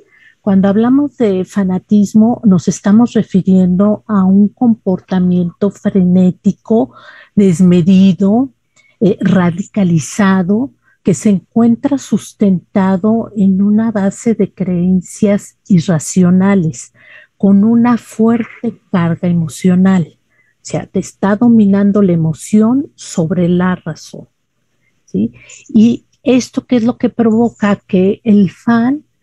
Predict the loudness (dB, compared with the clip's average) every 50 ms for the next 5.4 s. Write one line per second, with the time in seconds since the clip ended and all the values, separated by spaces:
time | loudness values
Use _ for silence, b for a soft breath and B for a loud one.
0 | b b b b b b -20 -18 -18 -18 -16 -16 -4 0 0 2 2 2 0 -2
1 | -6 -12 -4 -2 -2 0 -2 -2 -2 0 0 2 2 0 0 0 -2 -2 0 0
2 | 0 0 0 -2 -4 -8 _ -4 -2 -2 -2 -2 -6 -8 -4 -4 -2 0 -2 -2
3 | -2 -4 -10 -10 -14 -10 -4 -4 -2 -2 0 -2 -2 -4 _ -2 0 2 2 2
4 | 2 2 0 0 -2 -4 -8 B B B B B B B B 0 2 2 2 2
5 | 0 0 0 0 0 0 0